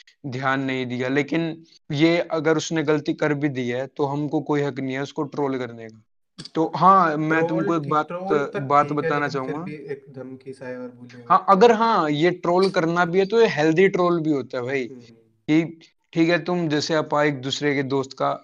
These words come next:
Speaker 1: हल्का फुल्का मजाक उड़ाते हैं कि वो इतना करते हैं कि वो ऑफेंड ना हो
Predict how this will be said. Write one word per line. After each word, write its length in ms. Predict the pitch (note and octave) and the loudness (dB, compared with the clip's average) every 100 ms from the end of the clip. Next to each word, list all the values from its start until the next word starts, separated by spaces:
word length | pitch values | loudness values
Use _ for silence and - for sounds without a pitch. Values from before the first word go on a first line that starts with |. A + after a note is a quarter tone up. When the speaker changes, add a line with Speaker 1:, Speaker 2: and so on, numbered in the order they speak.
| C3 | -6
Speaker 1:
हल्का 300 | C#3+ B2 C#3+ | -6 -2 -2
फुल्का 320 | C#3 C#3 C#3 | -2 -4 -4
मजाक 400 | C3+ B2+ C3+ B2+ | -4 -4 -4 -4
उड़ाते 360 | B2 A#2+ - | -6 -6 -6
हैं 220 | C3 C#3+ D3+ _ _ | -6 -6 -8 _ _
कि 100 | D#3 | 0
वो 260 | D3 D#3+ - | 2 0 -2
इतना 360 | E3 F#3 F#3+ | -6 0 0
करते 300 | F#3+ D#3 - | 2 0 2
हैं 100 | E3 | 0
कि 60 | D#3+ | 0
वो 220 | F3 F#3+ E3+ | 2 2 0
ऑफेंड 360 | - E3 D#3+ | 0 2 2
ना 140 | D3+ C3 | 0 -4
हो 200 | A2+ | -8